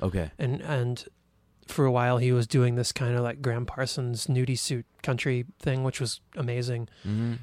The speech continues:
Speaker 2: But since then he's turned into more of a sort of Dylan type, like, every album he's onto something else,
Speaker 1: Sure.
Speaker 2: and he, you can tell he's kind of playing around with people and really intense, but also, like, a little bit guarded and funny, and,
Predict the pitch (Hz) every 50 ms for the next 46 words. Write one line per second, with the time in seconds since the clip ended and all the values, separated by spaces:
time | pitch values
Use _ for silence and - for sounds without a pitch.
0 | - - 151 147 - - - - 135 131 - - 143 131 127 123 120 120 - -
1 | - - 131 123 120 123 120 117 117 117 117 117 117 113 110 113 110 - - 139
2 | 120 113 107 110 110 127 110 113 117 117 117 117 110 - - - - _ _ -
3 | - 147 143 147 - - - - - - - - - - - - - _ _ _
4 | _ _ _ _ _ _ - - 135 117 123 120 113 113 117 117 120 117 113 120
5 | 123 131 120 123 123 127 - - 135 123 123 123 117 117 120 120 117 - - -
6 | - - 110 107 98 117 117 123 127 - 135 123 120 117 - - 269 165 123 117
7 | - 135 117 - - 127 120 113 117 120 113 - - - 123 113 110 - - -
8 | 127 120 117 120 117 113 117 117 123 117 - - 131 - - 135 135 139 151 -
9 | 160 175 185 185 160 - - - - - - - - - - _ _ _ _ _
10 | _ _ _ _ _ _ _ _ _ _ _ _ - - 160 165 165 170 170 160
11 | 143 127 - - 131 131 139 135 - - 147 123 120 127 127 - - 139 127 127
12 | 123 120 117 - 127 120 127 127 123 117 131 120 - - _ - 147 135 117 120
13 | 127 127 131 127 123 120 120 113 113 - - - 123 120 123 127 127 123 120 127
14 | - 139 120 113 117 120 127